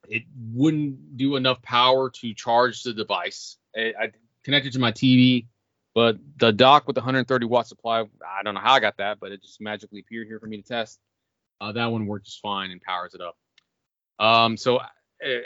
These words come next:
I digress. I'm going off on there. So once you go through there and add everything, you have to go in there, add the Edge browser. You have to go in there, add the emulators you want to the Steam O S version. Now, the, um,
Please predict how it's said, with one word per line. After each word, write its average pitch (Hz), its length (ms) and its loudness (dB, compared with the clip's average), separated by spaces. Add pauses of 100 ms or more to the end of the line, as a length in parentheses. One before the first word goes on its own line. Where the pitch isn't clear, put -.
I 127 120 -2
digress. 117 460 0
I'm 110 80 -4
going 104 180 -2
off 101 140 -4
on 101 80 -2
there. 101 120 -4
So 123 120 -2
once 151 240 2
you 180 60 -2
go 160 160 4
through 143 180 -4
there 135 120 0
and 123 120 -4
add 117 160 2
everything, 117 520 -2
you 117 80 -8
have 117 80 -6
to 120 60 -10
go 117 100 -6
in 113 60 -4
there, 110 100 -6
add 107 200 -4
the 117 100 -8
Edge 107 200 -8
browser. 95 360 -4
You 98 100 -10
have 98 100 -14
to 98 80 -10
go 101 180 -8
in 101 60 -12
there, 98 180 -10
add 98 420 0 (640)
the 123 100 -4
emulators 123 360 2
you 117 120 2
want 120 340 2 (200)
to 120 280 2
the 107 60 -6
Steam 147 240 2
O 139 120 4
S 135 120 2
version. 104 480 -4 (640)
Now, 113 320 4
the, 107 180 -2
um, 110 360 0